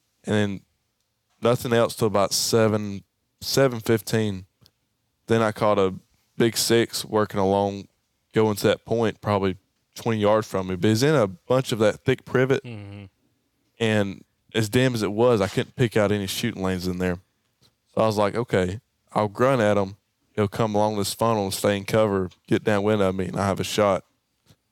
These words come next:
Speaker 1: Well, he did the complete opposite of what I thought, and he went in the green field, you know, a hundred yards out, got my wind, and took off. But,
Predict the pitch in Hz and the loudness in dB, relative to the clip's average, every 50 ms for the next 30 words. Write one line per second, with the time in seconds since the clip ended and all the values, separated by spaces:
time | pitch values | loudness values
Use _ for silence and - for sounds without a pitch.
0 | _ _ _ _ _ _ _ _ _ _ _ _ _ _ 107 113 135 160 180 170 | _ _ _ _ _ _ _ _ _ _ _ _ _ _ 2 2 4 4 4 4
1 | 135 110 101 - - 143 139 - - - 104 113 117 113 - - 113 101 98 101 | 4 2 0 0 0 0 0 0 0 0 2 2 2 0 0 -2 -2 0 2 2
2 | 101 98 95 - - 120 123 117 - - 107 107 107 107 131 156 143 - - - | 2 0 0 0 0 2 2 2 2 0 -2 -4 -2 0 0 0 0 0 -4 -10
3 | _ _ _ _ _ _ _ _ - 123 135 151 151 143 127 101 101 117 131 147 | _ _ _ _ _ _ _ _ -2 0 0 2 2 0 -2 0 0 0 2 2
4 | 151 143 - - 113 104 104 104 104 98 110 - _ _ _ _ _ _ _ _ | 0 -2 0 2 2 4 4 4 2 0 -4 -12 _ _ _ _ _ _ _ _
5 | - 113 101 98 104 123 123 117 117 78 110 110 107 101 95 107 113 110 101 95 | -2 0 0 2 2 2 0 0 0 0 2 2 2 2 4 4 4 4 4 2
6 | - - _ _ _ _ _ _ _ - 110 104 95 101 101 98 104 104 104 101 | 0 -4 _ _ _ _ _ _ _ 0 0 0 2 2 0 0 0 0 0 0
7 | 98 92 92 90 - _ _ _ - - 110 - - 104 101 95 92 90 - - | 0 -2 -4 -6 -10 _ _ _ -2 -2 -2 0 2 2 2 2 2 0 -2 -6
8 | - - 90 - - | -4 -2 -2 -2 -2